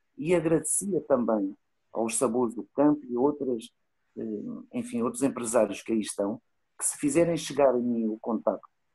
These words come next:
eh, entre as pessoas de vários lados que vão passando por mim, eu terei muito gosto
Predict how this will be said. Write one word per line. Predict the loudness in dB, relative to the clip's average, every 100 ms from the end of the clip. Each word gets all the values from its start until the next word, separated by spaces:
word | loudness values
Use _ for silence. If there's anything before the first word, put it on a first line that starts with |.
| _ _ _ _
eh, | 4 4 4 0 -4 -10 _ _ _ _ _ _
entre | 2 2 0
as | 0
pessoas | -2 -2 6 8 8 6 0
de | -14 0
vários | 4 6 4 2
lados | 4 6 4 0
que | -6 0
vão | 0
passando | 2 2 2 0
por | -2 0
mim, | 0 0 -4 _ _ 0
eu | 0
terei | 4 2 2
muito | 0 0 0 -2
gosto | 2 2 2 -4 -16